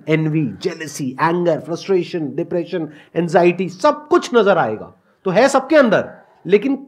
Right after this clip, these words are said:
क्या रोकता है हमको वो गलत काम करने से?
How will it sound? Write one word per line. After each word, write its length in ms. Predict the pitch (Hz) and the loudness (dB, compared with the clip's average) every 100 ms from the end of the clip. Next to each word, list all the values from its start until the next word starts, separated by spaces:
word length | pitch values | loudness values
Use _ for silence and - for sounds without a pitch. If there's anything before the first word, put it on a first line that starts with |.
| - | 0
क्या 180 | 277 311 | 4 6
रोकता 420 | 226 220 - 320 | 6 4 4 6
है 180 | 277 233 | 8 6
हमको 300 | 185 165 175 | 4 0 -2
वो 120 | 175 | 0
गलत 240 | 156 151 151 | 0 0 0
काम 180 | 143 | 0
करने 260 | 131 117 120 | 0 -4 -4
से? 240 | - 98 | -6 -12